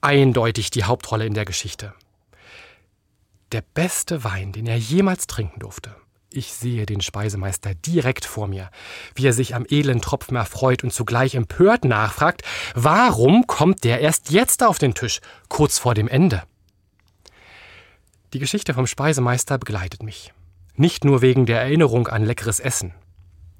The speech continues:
Es ist eine Rolle, die einfordert, Genussmomente nicht bis zum Ende aufzusparen.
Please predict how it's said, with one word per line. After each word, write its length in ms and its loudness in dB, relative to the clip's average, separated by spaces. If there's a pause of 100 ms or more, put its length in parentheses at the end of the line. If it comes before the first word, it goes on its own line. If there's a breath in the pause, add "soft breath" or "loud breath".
(100)
Es 140 -6
ist 160 0
eine 140 6
Rolle, 400 2 (500 soft breath)
die 120 -6
einfordert, 680 -2 (320 soft breath)
Genussmomente 680 4
nicht 220 -2
bis 160 -6
zum 160 -4
Ende 280 0
aufzusparen. 760 -8